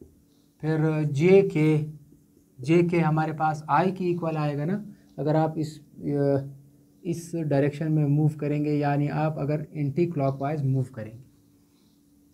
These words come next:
और, अ, के आई हमारे पास जे आता था।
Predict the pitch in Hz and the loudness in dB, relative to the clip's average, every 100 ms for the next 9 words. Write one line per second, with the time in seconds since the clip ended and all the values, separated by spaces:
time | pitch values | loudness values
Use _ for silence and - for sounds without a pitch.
0 | _ _ _ _ _ _ - 147 160 170 | _ _ _ _ _ _ -4 2 4 6
1 | 165 165 160 - 202 226 226 226 - - | 6 6 4 0 2 4 4 2 -2 -16
2 | - 143 151 170 151 147 160 160 185 220 | -6 0 4 4 4 4 2 2 2 2
3 | - - - _ _ _ _ - 143 127 | 0 -10 -20 _ _ _ _ -14 -8 4
4 | 170 135 113 - - | 6 6 2 -4 -18